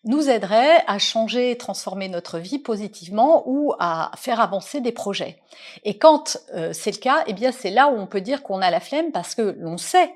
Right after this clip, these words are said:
au fond de soi que ces choses que l'on procrastine et que l'on ne fait pas sont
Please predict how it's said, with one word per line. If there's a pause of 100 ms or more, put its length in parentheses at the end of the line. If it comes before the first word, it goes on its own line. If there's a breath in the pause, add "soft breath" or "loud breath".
au
fond
de
soi (360 loud breath)
que (140 loud breath)
ces
choses
que
l'on
procrastine
et
que
l'on
ne
fait
pas
sont